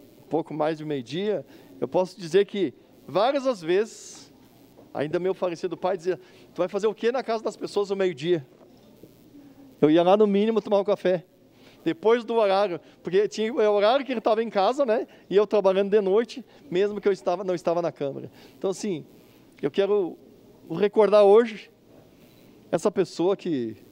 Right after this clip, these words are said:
essa, a, a família, o seu Otacílio Alves Paim, dona Vinilda, né, porque são pessoas que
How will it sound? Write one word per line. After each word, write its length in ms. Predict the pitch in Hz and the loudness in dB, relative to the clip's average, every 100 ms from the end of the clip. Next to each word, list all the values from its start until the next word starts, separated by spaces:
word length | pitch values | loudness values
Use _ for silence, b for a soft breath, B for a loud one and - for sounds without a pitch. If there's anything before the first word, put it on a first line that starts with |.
| - - | -20 -18
essa, 300 | - - - | -16 -14 -10
a, 400 | - 113 117 123 | -10 -10 -10 -10
a 20 | |
família, 560 | - 127 170 247 247 | -8 -4 -2 0 0
o 40 | 175 | 0
seu 360 | - 147 120 - | -2 -6 -6 -12
Otacílio 420 | - 139 - 170 | -8 -8 -4 -4
Alves 140 | 165 - | -4 -6
Paim, 340 | 135 165 226 | -6 -6 -4
dona 180 | 208 180 | -4 -4
Vinilda, 460 | 139 143 208 277 | -6 -6 -6 -4
né, 180 | 180 185 - B B B B - | -6 -6 -10 B B B B -12
porque 160 | - | -12
são 200 | - - | -6 -6
pessoas 420 | 240 330 - 226 - | -4 -6 -4 -4 -4
que 300 | 226 220 | -8 -8